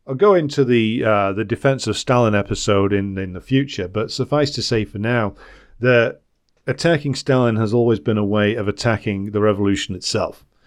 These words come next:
Um, attacking Stalin is a way of attacking Lenin without saying that you are. Um, that's what the Trotskyists do.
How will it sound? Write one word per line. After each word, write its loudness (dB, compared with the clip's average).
Um, 0
attacking -2
Stalin 0
is -2
a 0
way 2
of -2
attacking -2
Lenin -2
without 0
saying 0
that -8
you -4
are. -4
Um, 0
that's -2
what -6
the -12
Trotskyists -4
do. 2